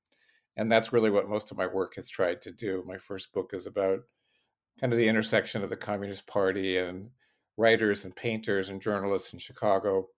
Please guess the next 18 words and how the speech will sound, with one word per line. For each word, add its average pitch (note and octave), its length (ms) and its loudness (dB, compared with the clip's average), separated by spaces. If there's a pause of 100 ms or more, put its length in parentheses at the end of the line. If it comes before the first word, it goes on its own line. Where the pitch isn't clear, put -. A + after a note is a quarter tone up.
(560)
And, G#2 320 -2
um, G2+ 460 2 (960)
you A2+ 60 0
know, G2 240 0
James B2+ 280 2
Baldwin A2+ 460 8
was G#2+ 200 -6
kind B2+ 180 4
of A2+ 60 2
a G#2 80 6
natural A2 360 4
choice C3 360 4
for G#2+ 180 -2
me G2+ 320 2
as G2+ 240 -6
a F#2+ 60 -4
subject A#2 500 0
because G#2+ 640 -2